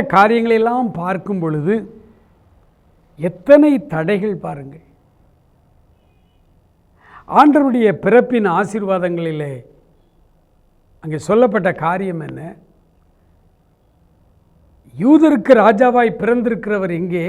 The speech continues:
கிழக்கிலே அவருடைய நட்சத்திரத்தை கண்டு அவரை பணிந்து கொள்ள வந்தோம்" என்றார்கள். நட்சத்திரத்தை பார்த்து, நட்சத்திரம் வழிகாட்டினபடியே நடந்து வந்த இந்த சாஸ்திரிகள் எருசலேமுக்குள்ளே பிரவேசித்த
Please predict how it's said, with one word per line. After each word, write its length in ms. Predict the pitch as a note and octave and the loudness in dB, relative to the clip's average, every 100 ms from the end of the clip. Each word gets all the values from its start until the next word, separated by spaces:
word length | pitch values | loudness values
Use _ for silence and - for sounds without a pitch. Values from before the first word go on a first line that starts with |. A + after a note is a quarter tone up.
| F#3 | -8
கிழக்கிலே 520 | G#3+ A#3 A#3+ A3 G3+ G3 F#3+ - - - | -4 -4 -4 -6 -4 -6 -8 -14 -20 -10
அவருடைய 300 | E3+ E3 D#3 | -8 -6 -6
நட்சத்திரத்தை 680 | D3+ - B3 B3 B3+ A3+ A3+ - | -10 0 0 2 -2 -2 -4 -4
கண்டு 180 | G3 G3 | -8 -6
அவரை 180 | F#3 E3 E3 | -8 -8 -10
பணிந்து 300 | C#3+ G3 A#3 A3 | -10 -6 -6 -6
கொள்ள 160 | A#3+ A3+ | -6 -8
வந்தோம்" 340 | G#3 F#3+ F#3+ D3+ | -10 -10 -12 -12
என்றார்கள். 440 | A#2+ - - _ _ _ _ _ _ _ _ _ _ _ _ _ _ _ | -16 -20 -20 _ _ _ _ _ _ _ _ _ _ _ _ _ _ _
நட்சத்திரத்தை 640 | A2 - A3 A3 A3 F#3+ G3 D#3 | -20 -6 -6 -2 -2 -2 -4 -4
பார்த்து, 360 | F3 F3 - F#3 B2 C3+ G3+ _ _ _ _ _ _ _ _ _ _ _ _ _ _ _ _ _ _ D3+ | -8 -8 -8 -8 -8 -14 -18 _ _ _ _ _ _ _ _ _ _ _ _ _ _ _ _ _ _ -14
நட்சத்திரம் 540 | C#3+ - B3+ C4 B3+ | -14 0 2 4 2
வழிகாட்டினபடியே 800 | G#3 A3 A#3 B3 A3+ A#3+ A#3+ B3 B3+ | 2 0 2 0 0 -4 -2 2 2
நடந்து 240 | G#3+ G#3 A#3 | 0 -4 -4
வந்த 180 | G#3+ G3+ G3+ | -4 -2 -4
இந்த 120 | F3+ E3+ - | -4 -8 -8
சாஸ்திரிகள் 600 | C3 - B2 A2 G2 G#2+ _ _ _ _ _ _ _ _ _ - C#3+ | -10 -12 -20 -20 -20 -20 _ _ _ _ _ _ _ _ _ -10 -6
எருசலேமுக்குள்ளே 720 | G#3+ - A#3 A#3 G#3+ G3 F#3+ E3+ | -6 0 2 4 2 -2 -4 -6
பிரவேசித்த 520 | E3+ F#3+ F3+ - - | -12 -12 -14 -20 -20